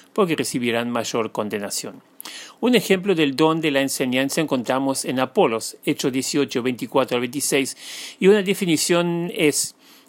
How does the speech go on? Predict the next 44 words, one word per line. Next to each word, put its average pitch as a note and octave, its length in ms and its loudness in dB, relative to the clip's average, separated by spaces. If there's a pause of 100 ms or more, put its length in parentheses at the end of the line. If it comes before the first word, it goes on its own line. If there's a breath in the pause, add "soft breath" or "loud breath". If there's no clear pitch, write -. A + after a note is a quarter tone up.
"El B2+ 140 0
don G3+ 260 4
de G3+ 100 2
la C3+ 120 2
enseñanza C3 680 -2
es C3+ 80 0
la B2+ 140 0
capacidad B2+ 480 -2
especial F3 460 -2
que C#3+ 120 -2
Dios B2+ 300 0
da C3+ 140 4
a B2+ 80 0
ciertos C#3+ 400 -2
miembros C#3+ 320 0
del A#2 180 -4
cuerpo B2 320 0
de C#3 100 -2
Cristo B2 440 -6 (360 loud breath)
de D#3+ 120 2
comu-, F3+ 460 0
comunicar E3 580 2
información D#3+ 680 -2
significativa C#3 960 0
para B2 180 -2
la A#2 140 -4
salud E3+ 460 0
y C3+ 80 -2
ministerio C#3 640 0
del A#2+ 160 -4
cuerpo C3+ 420 0 (320 loud breath)
y E3+ 80 2
de E3+ 80 8
sus E3+ 160 0
miembros, D3+ 440 0
de C#3 260 2
tal F#3+ 240 0
manera C3+ 380 0
que C#3 180 -4
los C3 240 -4
otros B2+ 340 -4 (100)
aprendan". G#2 640 -4 (720 loud breath)
Esta C#3 180 4
dem-, D3 260 2